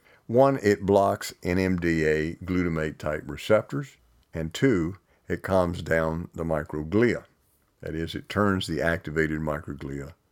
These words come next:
off, puts them back in a, a sleeping mode. It's now known that other drugs that suppress glutamate receptors also improve depression. There's several,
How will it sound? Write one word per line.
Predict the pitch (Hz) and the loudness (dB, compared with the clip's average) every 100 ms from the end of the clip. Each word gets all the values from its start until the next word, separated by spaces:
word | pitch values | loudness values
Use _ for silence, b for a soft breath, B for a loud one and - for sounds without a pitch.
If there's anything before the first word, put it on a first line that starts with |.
| _ _ _ - | _ _ _ 0
off, | 98 69 - | 2 2 -2
puts | 85 - | -10 -6
them | 78 | -4
back | 78 76 - | -2 -4 -6
in | 71 | -6
a, | 71 78 b b b - | -8 -10 b b b -16
a | |
sleeping | 71 - 73 71 69 69 | -12 -8 -8 -8 -10 -4
mode. | 85 101 73 - _ _ _ _ _ _ _ _ _ - | 2 2 2 -6 _ _ _ _ _ _ _ _ _ -2
It's | 101 110 | 0 6
now | 113 139 | 6 6
known | 113 104 101 98 | 4 4 2 4
that | 85 87 | 2 6
other | 117 180 | 4 4
drugs | 131 82 80 - | 0 2 2 -2
that | 78 | -8
suppress | - 80 87 85 | -8 0 2 2
glutamate | - 85 82 82 78 78 | 0 -2 0 0 0 -4
receptors | 80 82 78 - 87 110 | -2 0 0 0 -4 2
also | 127 160 98 85 | 2 2 0 0
improve | 80 - 76 76 73 - - | 0 -4 -4 -2 -4 -10 -10
depression. | 80 76 76 - - _ _ _ _ _ _ _ _ _ _ _ _ | -8 0 -2 -2 -14 _ _ _ _ _ _ _ _ _ _ _ _
There's | - 90 | -2 0
several, | - 185 165 120 107 | 4 4 6 4 4